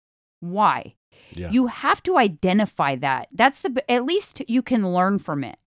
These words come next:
Speaker 2: Mm-hmm.
Speaker 1: So maybe you didn't, you weren't successful in the goals you've set previously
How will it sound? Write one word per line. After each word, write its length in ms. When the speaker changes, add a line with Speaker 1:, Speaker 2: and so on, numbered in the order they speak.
Speaker 2:
Mm-hmm. 320
Speaker 1:
So 240
maybe 340
you 200
didn't, 360
you 300
weren't 240
successful 640
in 140
the 80
goals 280
you've 140
set 320
previously 640